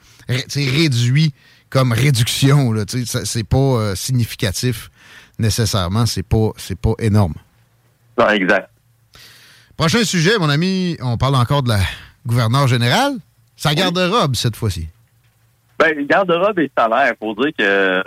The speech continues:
Speaker 2: sérieusement, là, je, je commence à me dire que je sais où je vais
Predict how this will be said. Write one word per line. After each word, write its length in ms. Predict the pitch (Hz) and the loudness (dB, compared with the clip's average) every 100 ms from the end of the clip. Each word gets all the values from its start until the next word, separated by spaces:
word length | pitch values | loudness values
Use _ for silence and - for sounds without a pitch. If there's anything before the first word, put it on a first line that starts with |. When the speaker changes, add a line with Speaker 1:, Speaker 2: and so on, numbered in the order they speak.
| - | -4
Speaker 2:
sérieusement, 460 | 113 113 107 101 147 | 0 0 0 0 0
là, 200 | 123 113 92 | 0 -2 -4
je, 200 | 87 85 | -8 -8
je 80 | - | -8
commence 240 | - 101 117 | -4 -2 0
à 100 | 104 | -2
me 80 | 90 | -2
dire 180 | 95 123 - | -2 -2 0
que 480 | 92 90 90 87 - | 0 2 0 -4 -4
je 120 | 95 | -4
sais 200 | 95 143 | 0 0
où 120 | 127 | 0
je 80 | |
vais 60 | 104 | -2